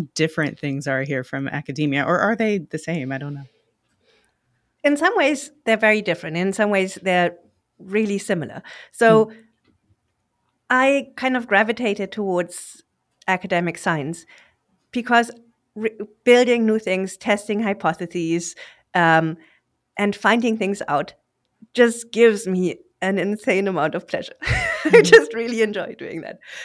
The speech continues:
Speaker 2: Um, I left academia because I felt like the high-level incentive system in academia was misaligned with, um, the societal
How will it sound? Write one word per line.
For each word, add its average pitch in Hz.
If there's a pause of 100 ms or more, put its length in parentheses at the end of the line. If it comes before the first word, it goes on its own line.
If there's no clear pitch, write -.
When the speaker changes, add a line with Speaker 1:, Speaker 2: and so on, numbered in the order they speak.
(160)
Speaker 2:
Um, 208 (720)
I 262
left 262
academia 220 (840)
because 226
I 202
felt 214
like 190
the 185
high-level 185
incentive 165
system 160
in 170
academia 151 (260)
was 160
misaligned 165 (140)
with, 165 (160)
um, 160
the 160
societal 160